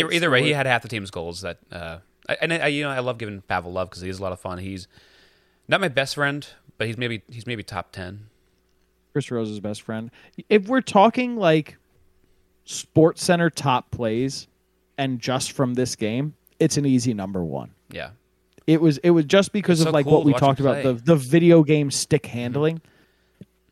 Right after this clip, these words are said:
Speaker 1: Number
Speaker 2: And, and he
Speaker 1: one,
Speaker 2: looks so great, too,
Speaker 1: by
Speaker 2: because,
Speaker 1: far.
Speaker 2: like, you're seeing <clears throat>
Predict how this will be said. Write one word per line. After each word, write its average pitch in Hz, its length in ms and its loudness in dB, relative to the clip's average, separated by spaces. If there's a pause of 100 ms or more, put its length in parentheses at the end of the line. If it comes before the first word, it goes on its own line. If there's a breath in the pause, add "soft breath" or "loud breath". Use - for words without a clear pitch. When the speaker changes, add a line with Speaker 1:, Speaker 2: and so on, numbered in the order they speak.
(400)
Speaker 1:
Number 139 120 4
Speaker 2:
And, 170 100 4
and 117 80 8
he 104 60 6
Speaker 1:
one, - 40 4
Speaker 2:
looks - 120 0
so 220 100 2
great, 151 200 -2
too, 120 80 0
Speaker 1:
by 120 60 0
Speaker 2:
because, 139 240 0
Speaker 1:
far. 120 80 -6
Speaker 2:
like, 123 140 -2
you're 127 100 -6
seeing 135 520 -8 (100)
<clears throat> 135 440 -6